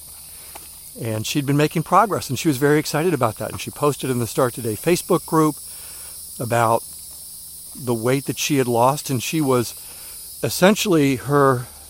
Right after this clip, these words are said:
post was an encouragement to others in the group, "Don't give up, this works." And I don't know how long she's been walking for fitness.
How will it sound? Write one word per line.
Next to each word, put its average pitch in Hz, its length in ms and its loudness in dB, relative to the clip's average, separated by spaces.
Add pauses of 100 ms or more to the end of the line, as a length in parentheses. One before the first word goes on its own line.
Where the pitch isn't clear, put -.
(140)
post 160 360 2
was 131 260 2
an 131 100 0
encouragement 127 640 2
to 123 160 -2
others 123 460 2
in 117 160 -2
the 107 80 -4
group, 123 400 0 (580)
"Don't 143 160 4
give 185 160 6
up, 220 180 4
this - 180 -2
works." 160 600 -4 (1120)
And 185 120 4
I 269 60 2
don't 277 100 2
know 180 80 6
how 147 200 2
long 143 220 4
she's 143 260 -4
been 120 200 -2
walking 143 560 0
for 147 400 -6
fitness. 160 580 -2